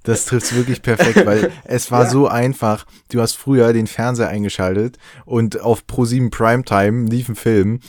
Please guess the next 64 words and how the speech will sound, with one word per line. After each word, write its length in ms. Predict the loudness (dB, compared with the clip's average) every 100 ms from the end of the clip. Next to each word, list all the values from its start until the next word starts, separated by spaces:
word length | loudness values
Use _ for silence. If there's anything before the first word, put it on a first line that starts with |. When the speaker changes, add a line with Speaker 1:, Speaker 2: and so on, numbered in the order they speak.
| -16
Speaker 1:
und 160 | -10 -4
entweder 380 | -2 -2 0 2
der 160 | 4
war 100 | 2
gut 300 | 0 -2 0
oder 160 | 2 4
der 140 | 4
war 80 | 2
nicht 180 | -2 -4
gut 240 | -4 -2
und 80 | -2
dann 160 | -2 -2
hast 160 | -4
du 60 | -6
ihn 20 |
geguckt 320 | -4 -4 -4
oder 160 | 0 0
nicht 140 | -2
geguckt. 400 | -4 -4 -6 -8 -20 -20 -8
So, 140 | -2
Speaker 2:
Genau. 140 | 0 0
Speaker 1:
und 180 | -2 -6 -16
jetzt 300 | -2 0 0
gibt's 320 | -4 -6 -6 -8
eine 160 | -4
Million 380 | 0 2 2 2
von 160 | 0 -2
guten 220 | -4 -4
Filmen 380 | 0 2 2 0
und 280 | -2 -4 -8 -20 _
da 100 | -8
hast 160 | -6 -4
du 40 |
an 60 | -2
jeder 300 | 0 4 4
Kleinigkeit 520 | 4 2 2 0 -2
was 140 | -2 -4
auszusetzen 540 | -6 -6 -6 -6 -8
und 60 | -8
sagst, 220 | -10 -8
„Ah 140 | -6
nee, 300 | -2 -2 -2 -6 -20 -12
äh, 160 | -8 -8
Sci-Fi 540 | -8 -6 -2 -2 -2 -2
hab 140 | -2
ich 100 | -4
jetzt 160 | -4 -6
keine 220 | -6 -4
Lust 280 | -4 -4 -4
drauf“, 200 | -4 -2
oder 80 | -2
Speaker 2:
Weiß 160 | -2
Speaker 1:
sowas. 120 | -2 -4
Speaker 2:
ich 40 |
nicht, 300 | -6 -12 -12
oh, 140 | -10 -8
den, 160 | -6
Speaker 1:
Ja. 180 | -2 -2
Speaker 2:
da 140 | -4
kenn 180 | -10 -10
ich 160 | -10 -10
den 160 | -10
Abklatsch 380 | -12 -14 -12 -12
von. 160 | -12